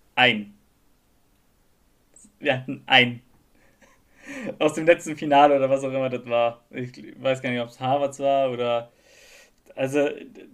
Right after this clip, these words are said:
d-, da fehlt was. Da fehlt halt wirklich was. Also ich will nicht sagen, wir sind ja nicht überaltet oder sowas, aber, ähm, ja, du siehst aber halt auch, du nimmst, also er hat sich's verdient, aber du nimmst einen Christian Günther mit.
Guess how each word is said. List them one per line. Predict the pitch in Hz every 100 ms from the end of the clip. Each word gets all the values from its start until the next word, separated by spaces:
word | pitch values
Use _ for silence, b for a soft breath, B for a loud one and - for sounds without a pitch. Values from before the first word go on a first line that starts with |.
| -
d-, | - B B B B B _ -
da | 208 160
fehlt | 247 311
was. | 208 - _ _
Da | 156
fehlt | - 247 277
halt | -
wirklich | 143 135 131
was. | 131 -
Also | 139 139
ich | 151
will | 190
nicht | 185
sagen, | 170 156
wir | 151 147
sind | 190
ja | 190
nicht | 151 -
überaltet | - - 147 220 - -
oder | 110 120
sowas, | 117 127 185 - b b b b b _
aber, | - 127 135 165 196 202 -
ähm, | 175 180 180 185 185 208 _ _ _ _ _ _
ja, | 131 143 165 127 - _
du | 139
siehst | 131 147 -
aber | 135 127 120
halt | 131 135
auch, | 135 - b b _
du | 135
nimmst, | 160 196 - - _
also | 147 139
er | 156 160
hat | 185
sich's | - 202
verdient, | - 135 131 165 202 - _ _ _
aber | 131 131
du | 143
nimmst | 160 160
einen | 143
Christian | 123 - 131 127
Günther | 165 156
mit. | 107 104